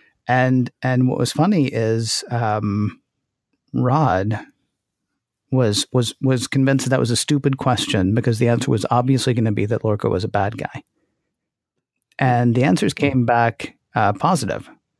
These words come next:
Actually came back that Lorca was a good guy. And he and I were talking about it, uh, later, and he was like, "I just can't believe that was the answer." And I was like, "Well, we,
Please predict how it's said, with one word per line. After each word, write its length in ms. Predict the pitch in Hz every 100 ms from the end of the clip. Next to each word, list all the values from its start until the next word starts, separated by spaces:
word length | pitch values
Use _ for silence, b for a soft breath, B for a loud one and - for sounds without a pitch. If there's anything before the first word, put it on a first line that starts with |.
| _ _ -
Actually 220 | 127 127
came 140 | 135 127
back 140 | 123
that 120 | -
Lorca 240 | 127 120 117
was 140 | 110
a 60 | 113
good 180 | 117
guy. 280 | 117 50 - - B B B B B
And 280 | 127 123 127
he 340 | 135 127 143
and 100 | 156
I 40 | 143
were 100 | 127
talking 280 | 131 151 190
about 240 | 117 92
it, 160 | 101 - _ -
uh, 220 | - 120 131
later, 380 | 123 170 139
and 140 | 104 113
he 60 |
was 80 | 117
like, 100 | 117
"I 60 | 117
just 120 | -
can't 200 | 127 123
believe 180 | 117 110
that 100 | 110
was 120 | 110
the 80 | 120
answer." 280 | 165 - 50
And 160 | -
I 80 | 117
was 140 | 110
like, 160 | 113 113 -
"Well, 220 | 120 131 -
we, 160 | 127